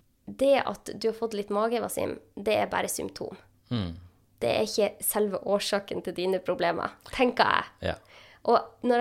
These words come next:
Speaker 1: jeg snakker med deg før, så vet jeg at du sover jo lite,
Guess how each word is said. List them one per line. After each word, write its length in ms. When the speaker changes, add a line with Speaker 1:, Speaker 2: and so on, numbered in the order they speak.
Speaker 1:
jeg 80
snakker 220
med 140
deg 80
før, 240
så 180
vet 360
jeg 120
at 140
du 160
sover 440
jo 180
lite, 600